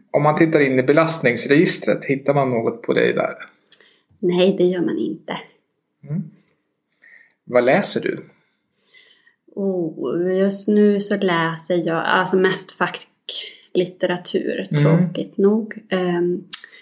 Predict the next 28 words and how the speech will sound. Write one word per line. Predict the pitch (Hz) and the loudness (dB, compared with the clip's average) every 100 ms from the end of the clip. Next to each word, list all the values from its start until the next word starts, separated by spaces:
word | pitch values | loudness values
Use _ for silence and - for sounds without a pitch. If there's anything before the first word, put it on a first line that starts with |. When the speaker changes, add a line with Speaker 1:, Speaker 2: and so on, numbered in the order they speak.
| _ | _
Speaker 2:
en | 202 180 | 2 4
bok | 175 175 | 2 -4
om | - 151 - - | -4 -4 -4 -6
act, | 180 220 - - _ - - _ - | -8 -8 -12 -18 _ -16 -16 _ -4
eh, | 190 156 | -2 0
Speaker 1:
Mm. | 151 180 165 | 0 0 -2
Speaker 2:
Acceptment | - - - _ - - 185 185 190 | -10 -14 -16 _ -12 -6 -6 -6 -6
and | 180 190 | -6 -6
Commitment | 185 - - - 175 175 | -8 -8 -8 -6 -4 -2
Therapy. | 180 190 226 294 330 - - | -2 -2 2 2 2 -10 -2
Och | 202 202 - | -2 -2 -2
sen | - 190 196 | 2 4 4
läser | 190 190 185 | 2 2 2
jag | |
en | 180 | 2
bok | 175 175 | 0 0
om | 180 - 196 | -2 -2 -2
M | 180 175 196 | 0 0 2
I, | - | 0
motiverande | - - 196 208 - - _ - - - _ | -2 -8 -10 -10 -12 -16 _ -20 -20 -20 _
samtal | - 190 180 - 196 | -8 -8 -6 -8 -8
också, | 180 - - 196 | -8 -8 -8 -10
som | - 208 | -16 -16
är | |
lite | 196 - - | -16 -16 -10
så | 175 | -8
här, | - | -6
eh, | 123 | -8